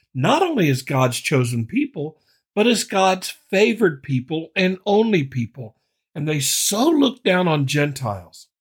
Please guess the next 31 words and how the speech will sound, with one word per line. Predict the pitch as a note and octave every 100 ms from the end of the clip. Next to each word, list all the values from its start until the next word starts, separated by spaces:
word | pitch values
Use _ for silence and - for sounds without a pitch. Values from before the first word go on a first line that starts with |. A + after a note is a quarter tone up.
| _ _
that | - D#3 - -
any | G3 C4+ C#4
thought | - F#3 F3 F3+
that | E3 C3+
God | B2+ C3+ F3 F3+
was | D#3 C3+
doing | D#3 D#3+ D#3+
things | E3 D3+ C#3
in | C#3
the | C#3
lives | C3 C#3+ D3 C3+
of | C3 A#2
Gentiles | D#3 G3+ G#3 D#3+ C#3+ C#3+ C#3+ -
as | D3 C3+
opposed | C#3 - D3 D3+ -
to |
the | C#3+
lives | C3 B2+ A#2+ A#2+
of | A2+
Jews | - G#3+ E3 C#3+ - _ _ _ -
was | D3 D#3+
an | E3+ E3+ -
insult. | F#3 F#3 - C#3 G#2+ - - _ _ _ _ _
And | E3 D#3
we | E3+
see | E3 - A#3
that | F3+ A#2+ B2
in | C3
verse | B2 A#2+ -
twenty-eight. | - C3 C3+ D3 A2+ - _ _ _ _ _ -
"And | B2+